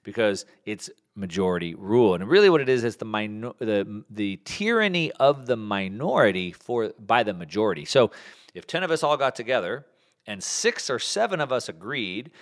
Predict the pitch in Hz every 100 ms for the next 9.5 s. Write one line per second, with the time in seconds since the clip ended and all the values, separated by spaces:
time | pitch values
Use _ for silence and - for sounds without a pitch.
0 | - - 120 120 143 370 311 330 185 127
1 | 139 135 123 123 117 98 90 113 90 85
2 | 90 _ _ _ _ _ - 135 - -
3 | 101 110 117 - - - _ _ _ _
4 | - - - 151 156 156 135 117 147 160
5 | 165 - 185 160 156 196 190 156 139 131
6 | 185 190 131 113 160 - 151 147 143 139
7 | 127 107 147 349 151 127 - _ _ _
8 | _ _ 101 92 - - - - 80 151
9 | - - 143 262